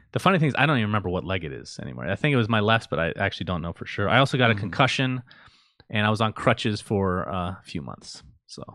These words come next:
Speaker 1: it's the one time I broke
Speaker 2: You got away
Speaker 1: broke
Speaker 2: lucky
Speaker 1: something.
Speaker 2: even with that.
Speaker 1: Yeah.
Speaker 2: Like,
Speaker 1: Yeah, that was
Speaker 2: this
Speaker 1: really
Speaker 2: sounds
Speaker 1: stupid.
Speaker 2: like the kind of, this is the kind of accident where you can actually, you know, that can be fatal.
Speaker 1: Yep.
Speaker 2: That's
Speaker 1: Uh,
Speaker 2: fucking
Speaker 1: so I'm the
Speaker 2: holy
Speaker 1: only
Speaker 2: shit.
Speaker 1: person I know that, uh, got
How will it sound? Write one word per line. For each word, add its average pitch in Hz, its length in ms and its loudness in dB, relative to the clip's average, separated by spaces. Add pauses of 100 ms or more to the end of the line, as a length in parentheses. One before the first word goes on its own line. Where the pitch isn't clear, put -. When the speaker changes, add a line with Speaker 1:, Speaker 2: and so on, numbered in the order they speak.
(480)
Speaker 1:
it's - 80 -20
the 92 60 -6
one 87 160 -4
time 87 180 -6
I 82 60 -4
broke 80 400 -6 (520)
Speaker 2:
You 135 180 0
got 147 260 4
away 104 180 4
Speaker 1:
broke 87 160 4
Speaker 2:
lucky 98 300 0
Speaker 1:
something. 76 160 -6
Speaker 2:
even 78 320 -12 (100)
with 98 220 -4
that. 82 300 -2 (260)
Speaker 1:
Yeah. 143 160 6 (640)
Speaker 2:
Like, 95 140 2
Speaker 1:
Yeah, - 100 -6
that 156 100 0
was 143 60 2
Speaker 2:
this 139 120 4
Speaker 1:
really 135 120 4
Speaker 2:
sounds 131 160 2
Speaker 1:
stupid. 113 140 0
Speaker 2:
like 101 140 0
the 98 60 -2
kind 95 260 -2
of, 78 60 -6 (220)
this 120 140 2
is 123 80 0
the 110 120 2
kind 101 200 0
of 78 80 -4
accident - 280 -6
where - 100 -8
you 80 60 -4
can 90 100 -8
actually, - 520 -14
you 98 60 -4
know, 78 200 -4
that 98 140 2
can 90 220 2
be 78 80 -4
fatal. 80 500 -4 (380)
Speaker 1:
Yep. 127 200 0 (880)
Speaker 2:
That's 92 300 -2
Speaker 1:
Uh, 123 60 2
Speaker 2:
fucking - 180 -6
Speaker 1:
so 139 160 6
I'm 139 140 6
the 143 60 6
Speaker 2:
holy 147 80 6
Speaker 1:
only 156 100 6
Speaker 2:
shit. - 60 -2
Speaker 1:
person 151 260 4
I 135 80 6
know 135 220 4
that, 117 280 4
uh, 110 200 2
got 110 500 2